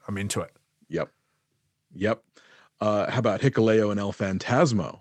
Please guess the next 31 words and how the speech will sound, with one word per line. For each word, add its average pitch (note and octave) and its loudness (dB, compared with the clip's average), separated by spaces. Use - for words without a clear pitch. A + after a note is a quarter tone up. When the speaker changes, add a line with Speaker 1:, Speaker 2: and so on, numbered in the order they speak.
Speaker 1:
Mm-hmm. G2+ 4
Are B2+ 8
they D3+ 10
still C#3+ 4
strong E3+ 4
jamps F#3 6
or G#3 6
something F4 0
like D#3+ 6
that? F3 4
Speaker 2:
Unless C3+ 6
Tony C#3 6
Khan C#3+ 4
decides C#3 4
to C#3 -2
get F3 -2
rid D#3+ 4
of C#3+ 2
those D3 6
fucking C#3+ 2
belts C#3+ 2
too. D#3+ 6
Speaker 1:
Mm, A2+ 6
Eddie B2+ 8
Kingston A#2 4
might G#2+ 6
need G2+ 2
to G2 2
choose G2+ 4
a F#2+ 2
partner G2+ 4